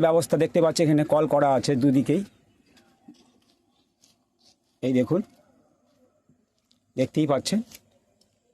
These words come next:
তো চলুন আর কি কাজ হচ্ছে দেখাই। দু নম্বর, তিন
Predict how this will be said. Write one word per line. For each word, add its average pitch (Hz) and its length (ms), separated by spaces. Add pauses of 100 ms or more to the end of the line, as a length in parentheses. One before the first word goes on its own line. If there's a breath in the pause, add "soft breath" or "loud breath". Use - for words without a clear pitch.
(1800)
তো - 20 (100)
চলুন 147 260
আর 139 100
কি 147 140
কাজ 139 140
হচ্ছে 139 220
দেখাই। 98 220 (1200)
দু 143 260 (120)
নম্বর, 202 280 (120)
তিন 202 140